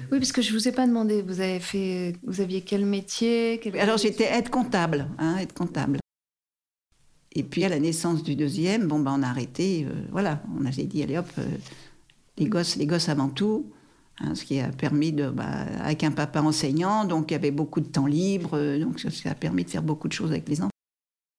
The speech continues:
Speaker 2: Initier, euh, quand on allait à la campagne, aux champignons, aux oiseaux, euh, hein, de leur montrer un peu ce que c'est que la nature, euh, et cetera, quoi.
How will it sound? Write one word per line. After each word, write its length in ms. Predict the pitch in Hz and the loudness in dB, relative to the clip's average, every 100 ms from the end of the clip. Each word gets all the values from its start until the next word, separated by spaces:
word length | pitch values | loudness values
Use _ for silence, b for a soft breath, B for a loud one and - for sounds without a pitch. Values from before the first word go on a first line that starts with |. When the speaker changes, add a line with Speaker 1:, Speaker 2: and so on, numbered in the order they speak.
| _ - | _ -2
Speaker 2:
Initier, 640 | 151 151 143 - 170 185 170 | 2 2 0 0 2 2 2
euh, 40 | |
quand 220 | 156 135 | 0 0
on 120 | 135 | 0
allait 160 | 139 139 | 0 0
à 60 | 139 | 0
la 120 | 131 | 0
campagne, 560 | 131 123 147 160 170 | 0 0 4 4 4
aux 80 | 147 | 2
champignons, 760 | 143 143 131 127 139 156 170 143 | 2 0 0 0 2 4 4 2
aux 180 | 135 143 | 0 -2
oiseaux, 760 | 127 131 160 165 175 170 156 | -2 -2 0 2 2 2 0
euh, 200 | 127 117 - B B B B B - | 0 -2 -4 B B B B B -4
hein, 140 | 127 | 0
de 60 | 151 | 2
leur 120 | 143 | 4
montrer 320 | 143 - 160 | 2 2 2
un 80 | 143 | 2
peu 120 | 165 | 0
ce 120 | 156 | 0
que 80 | 156 | 0
c'est 180 | 131 135 | 0 -2
que 100 | 151 | 0
la 80 | 147 | 2
nature, 720 | 135 131 - 170 196 196 165 | 0 0 0 2 2 2 0
euh, 460 | 135 135 - - - | -2 -2 -6 -6 -8
et 60 | |
cetera, 460 | - - - 180 208 | -10 -8 -6 -2 -4
quoi. 240 | - 143 | -2 -4